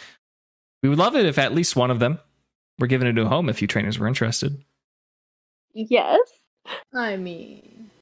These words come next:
Speaker 1: The old man who's next to her speaks up, and he says, "I still want one,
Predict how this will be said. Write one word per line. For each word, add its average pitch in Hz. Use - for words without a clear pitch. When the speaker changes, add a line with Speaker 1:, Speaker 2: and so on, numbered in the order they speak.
Speaker 1:
The 127
old 170
man 160
who's 127
next 127
to 123
her 120
speaks -
up, 110
and -
he 110
says, 107
"I 208
still 247
want 226
one, 156